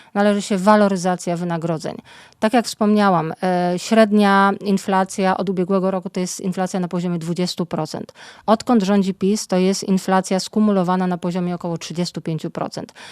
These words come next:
Zatem jeżeli rzeczywiście, e, rząd pisu i minister Czarnek chcieliby wyciągnąć rękę do nauczycieli i przeprosić za to, co od dwa tysiące piętnastego roku robią dla oświaty, to powinni zapro-, zaproponować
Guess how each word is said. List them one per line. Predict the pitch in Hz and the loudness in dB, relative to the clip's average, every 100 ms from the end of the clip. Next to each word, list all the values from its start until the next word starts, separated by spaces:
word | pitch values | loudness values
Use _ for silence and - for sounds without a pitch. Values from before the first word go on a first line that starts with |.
| - - | -20 -2
Zatem | 190 208 185 | 0 2 2
jeżeli | 190 208 233 | 2 2 4
rzeczywiście, | 190 190 196 208 233 - 160 - - - - - | 2 0 0 2 2 0 -4 -4 -12 -20 -14 -2
e, | 175 170 170 165 | 0 2 2 4
rząd | 202 226 | 4 2
pisu | - 214 - 175 | 2 -2 0 0
i | |
minister | 175 185 208 - 185 | 2 2 0 -2 -4
Czarnek | 202 190 185 170 | 0 0 -2 -6
chcieliby | - 214 214 185 | -2 0 0 -2
wyciągnąć | 180 190 180 175 170 | -2 -4 -4 -4 -2
rękę | 185 185 180 170 170 156 - | -2 -2 0 0 0 -4 -4
do | 180 | -2
nauczycieli | 175 175 170 202 190 196 | -2 -2 -4 0 0 -2
i | |
przeprosić | 180 - 220 - 240 226 190 151 | -2 0 0 6 8 8 2 2
za | 175 196 | 4 4
to, | - - - - - - | 4 -4 -8 -18 -20 -16
co | - | -2
od | 196 170 | 0 0
dwa | 180 | 0
tysiące | 202 196 190 190 | 0 0 -2 -2
piętnastego | 175 185 180 - 180 180 | -6 -4 -4 -4 -4 -2
roku | 180 185 | -4 -2
robią | 185 185 185 | -2 0 0
dla | 190 | 0
oświaty, | 196 - 220 254 254 - _ | -2 0 0 0 -2 -6 _
to | 208 | -6
powinni | 196 196 196 185 | -2 0 0 0
zapro-, | 175 - 175 180 | -2 -4 -4 -4
zaproponować | - 220 208 208 202 190 196 | 0 0 0 0 0 2 0